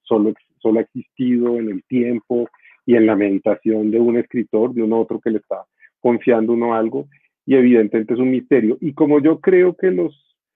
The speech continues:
lectores somos todos los que están allá, no sé cuántas personas están conmigo esta noche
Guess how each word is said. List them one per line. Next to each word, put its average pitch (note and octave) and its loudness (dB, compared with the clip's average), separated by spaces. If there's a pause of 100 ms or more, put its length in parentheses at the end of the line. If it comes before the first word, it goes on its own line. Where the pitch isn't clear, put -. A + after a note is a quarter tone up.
(140)
lectores C3 -2
somos C#3 -4 (180)
todos A2+ -4
los C3 -10
que A#2 -14
están F#2+ -16
allá, G#2+ -8
no A2 -6
sé - -14
cuántas G#2+ -10
personas G2 -12
están F2+ -14
conmigo G#2 -2
esta G#2+ -4
noche A2+ -4